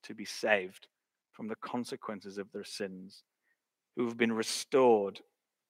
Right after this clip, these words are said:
to right relationship with God, who've been forgiven, who've been adopted into his family, who have life eternal that begins now and continues past that physical death,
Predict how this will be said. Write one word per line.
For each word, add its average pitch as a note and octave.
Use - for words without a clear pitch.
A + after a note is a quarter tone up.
to A#2
right A#2
relationship A#2
with G2+
God, G2+
who've G#2
been A#2+
forgiven, A2+
who've G#2+
been A#2
adopted A#2
into A#2
his G#2+
family, A2+
who G#2+
have G#2+
life A#2+
eternal A#2+
that A#2
begins D3
now A#2+
and A#2
continues E3
past -
that G2+
physical G#2+
death, G#2